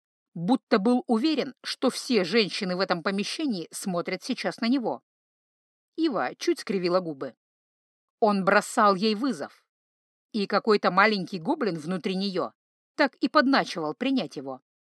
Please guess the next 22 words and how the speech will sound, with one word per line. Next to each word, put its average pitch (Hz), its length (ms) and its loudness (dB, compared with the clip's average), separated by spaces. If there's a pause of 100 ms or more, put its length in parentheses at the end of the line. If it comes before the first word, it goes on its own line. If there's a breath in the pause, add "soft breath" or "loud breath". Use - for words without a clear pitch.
(540)
Это 285 320 2
была 269 260 10
бы 277 160 4
игра, 185 360 2 (460)
игра 180 520 4 (140)
с 165 120 -10
большой 202 440 2
буквы, 190 460 -4 (560)
и 214 80 2
она 160 380 6
доставила 175 560 0
бы 165 120 -6
травнице 190 680 -2
бездну 180 440 -2
наслаждения, 180 800 -4 (640)
независимо 196 720 0
от 143 100 -10
результата. 185 560 -6 (1000)
Но 226 400 2
она 269 280 6
опустила 220 520 0
ресницы. 165 600 -8